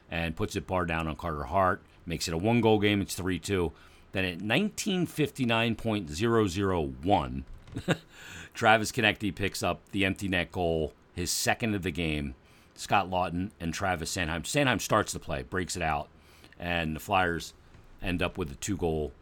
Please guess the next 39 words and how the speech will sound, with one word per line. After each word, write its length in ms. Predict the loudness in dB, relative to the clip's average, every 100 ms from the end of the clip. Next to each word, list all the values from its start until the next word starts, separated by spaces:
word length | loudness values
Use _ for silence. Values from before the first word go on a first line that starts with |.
| -12
win 380 | -4 -2 -2 -4 -6
over 400 | -2 0 -2 -4 -6
the 80 | -8
Columbus 340 | -4 -4 -4
Blue 180 | -6 -4
Jackets. 420 | -4 -6 -8 -10
Konecny, 460 | -4 -2 -2 -6 -6
two 160 | -6
goals 380 | 4 6 6 4
in 60 | 2
the 80 |
game. 360 | 2 2 2 0 -4 -18 -20 -20 -20 -6
Laughton, 540 | 4 4 6 4 2 -2 -12 -20 -20 -20 -10
really 640 | -6 -2 6 8 8 6
strong 320 | 2 2 0
game. 240 | 0 -2 -2
Two 260 | 2 2
assists 440 | 2 2 0 2 2
in 80 | 2
the 100 | 2
game. 460 | 2 2 2 0 -6 -20 -20 -20 -20 _
Good 240 | 2 2
start 380 | 2 4 6 4
for 160 | 2 -2
Farabee, 640 | 2 4 6 6 4 2
who's 140 | 0 0
looking 220 | 0 0
to 60 |
have 160 | 0 -2
a 60 | -2
big 260 | -2 0
bounce-back 640 | 0 0 0 0 0 0 -2
year, 380 | 0 2 0 -4 -20 -20 -20 -4
playing 260 | 2 4 4
with 100 | 2
Sean 240 | 2 0
Couturier 560 | -2 -2 0 2 2 2
and 120 | 0
Bobby 300 | -2 -4